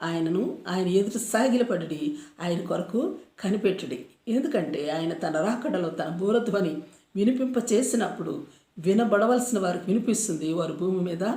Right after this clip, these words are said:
ఎత్తబడి, మరి భూమి మీద నుండి ఎత్తబడి, మ్, ప్రభుతో కూడా కొనుక్కోబడతారు." ప్రైజ్ లార్డ్.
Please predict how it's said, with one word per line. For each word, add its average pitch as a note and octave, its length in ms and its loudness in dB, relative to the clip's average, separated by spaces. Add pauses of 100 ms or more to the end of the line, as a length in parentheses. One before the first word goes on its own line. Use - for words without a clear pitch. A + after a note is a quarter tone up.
(500)
ఎత్తబడి, E3 760 4 (300)
మరి D#3 240 -4
భూమి F#3+ 400 4
మీద A3 240 6
నుండి G3+ 220 4
ఎత్తబడి, E3+ 720 0 (400)
మ్, D#3 280 -2 (360)
ప్రభుతో G3+ 420 4
కూడా F#3+ 420 -2 (120)
కొనుక్కోబడతారు." F3+ 840 0
ప్రైజ్ - 560 -8
లార్డ్. - 200 -8